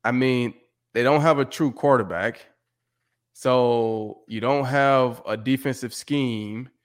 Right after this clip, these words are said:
So you're really just running right at this guy. You're just trying to get around him to get to a little hat or something that's right behind him. And he knows,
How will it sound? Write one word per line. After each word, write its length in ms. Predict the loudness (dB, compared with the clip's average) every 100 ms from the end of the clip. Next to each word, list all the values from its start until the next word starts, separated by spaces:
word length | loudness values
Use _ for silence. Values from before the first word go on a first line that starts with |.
| _ _
So 140 | -8
you're 180 | -6 -2
really 280 | -2 0 2
just 400 | 2 2 0 -8
running 560 | -4 2 4 4 2
right 260 | 0 2 4
at 140 | 2
this 160 | 0 -4
guy. 300 | 0 2 0
You're 160 | -2 -4
just 180 | -6
trying 200 | -2 -2
to 60 | -2
get 220 | -2 -2
around 380 | 0 0 0 0
him 240 | -2 -2
to 80 | -2
get 260 | -2 -4 -4
to 140 | -4
a 40 | -2
little 220 | 0 -2
hat 460 | -2 -2 0 0 -4
or 200 | -6 -6
something 380 | -6 -6 -4 -6
that's 160 | -6
right 280 | -2 0 0
behind 400 | -4 0 0 0
him. 180 | -4 -6
And 120 | -4
he 160 | -4 -4
knows, 680 | 0 2 2 0 -4 -8